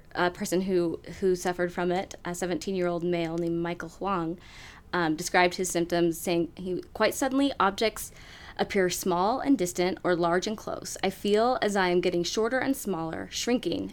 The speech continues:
and also the size of persons are not longer than my index finger. Sometimes I see the blind in the window or the television getting up and down, or my leg or arm is swinging. I may hear the voices of people quite loud and close, or faint and far.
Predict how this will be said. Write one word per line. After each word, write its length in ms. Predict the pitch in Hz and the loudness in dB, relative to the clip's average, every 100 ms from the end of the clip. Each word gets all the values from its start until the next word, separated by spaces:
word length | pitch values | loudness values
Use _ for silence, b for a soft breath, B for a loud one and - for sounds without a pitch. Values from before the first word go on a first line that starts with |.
| - | -4
and 120 | 202 | 0
also 300 | - 208 240 | 2 2 0
the 120 | 214 | -4
size 320 | 202 190 190 226 | 0 2 2 -2
of 100 | - | -6
persons 400 | 190 - 220 - | -6 -4 -4 -2
are 120 | 170 | -2
not 240 | 180 - | 0 0
longer 280 | 202 202 226 | 0 2 0
than 160 | 220 226 | 0 -2
my 100 | 214 | 2
index 400 | 277 - - - | 4 2 -2 -8
finger. 360 | - - 55 B B B B | -8 -8 -12 B B B B
Sometimes 460 | - 247 262 269 269 | 0 0 4 4 4
I 80 | 233 | 2
see 200 | - 240 | 0 -2
the 120 | 196 | 0
blind 340 | 185 202 226 | 2 0 0
in 80 | 233 | 0
the 80 | 240 | 0
window 380 | 196 196 214 233 | 2 2 0 2
or 100 | 190 | 0
the 120 | 175 | 0
television 640 | 180 202 196 180 175 196 | -2 -2 0 0 0 0
getting 280 | 190 175 175 | 0 0 0
up 180 | 180 - | -4 -4
and 160 | 202 202 | -6 -4
down, 340 | 160 151 165 - | -4 -6 -6 -4
or 100 | 180 | 0
my 140 | 185 | 2
leg 340 | 175 190 208 202 | 4 4 2 0
or 160 | 208 | 0
arm 200 | 175 175 | 2 2
is 120 | 170 - | 0 -4
swinging. 520 | - 185 165 - 180 B B B B | -4 -2 0 -2 -10 B B B B
I 80 | 190 | 2
may 180 | 196 196 | 4 4
hear 180 | 233 233 | 2 0
the 100 | 196 | 2
voices 400 | 175 196 226 214 | 2 2 0 -4
of 100 | 202 | -6
people 240 | 202 - 208 | -6 -4 -4
quite 300 | - 226 - | -4 -4 -2
loud 260 | 170 170 | -2 0
and 100 | 180 | -2
close, 420 | - 180 180 - - B B B B - | -4 -6 -4 -6 -10 B B B B -2
or 140 | 214 | 0
faint 260 | 196 208 190 | 2 2 2
and 120 | 208 | 0
far. 420 | - 160 151 147 | -2 -2 -2 -4